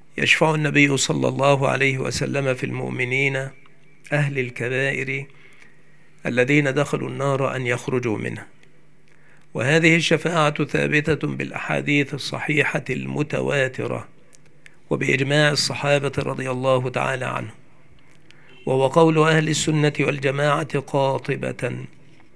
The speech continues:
فعن أبي هريرة رضي الله عنه أن رسول الله صلى الله عليه وسلم قال:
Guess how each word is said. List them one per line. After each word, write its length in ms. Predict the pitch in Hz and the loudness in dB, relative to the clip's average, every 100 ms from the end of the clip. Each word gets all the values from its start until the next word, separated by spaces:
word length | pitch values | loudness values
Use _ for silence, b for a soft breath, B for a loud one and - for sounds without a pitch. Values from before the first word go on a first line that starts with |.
| - b b b b b b - | -20 b b b b b b -10
فعن 300 | - 139 175 | -2 -2 2
أبي 260 | 160 160 | 6 8
هريرة 480 | 156 147 151 143 143 151 | 8 6 6 4 2 0
رضي 320 | 143 147 147 | -2 -2 -4
الله 420 | 143 147 147 143 | 0 4 4 2
عنه 340 | 143 143 143 | 0 -2 -2
أن 160 | 139 135 | -4 -2
رسول 480 | 131 131 - 147 139 | 0 2 2 2 2
الله 480 | 131 139 139 135 135 | 2 4 4 2 -2
صلى 320 | - 135 131 | -6 -6 -6
الله 440 | 131 139 143 135 | 0 4 4 4
عليه 320 | 127 135 131 | 2 2 0
وسلم 560 | 135 131 - 131 131 127 | -2 -4 -4 -4 -4 -6
قال: 440 | 131 - 147 151 | -6 -4 -2 -2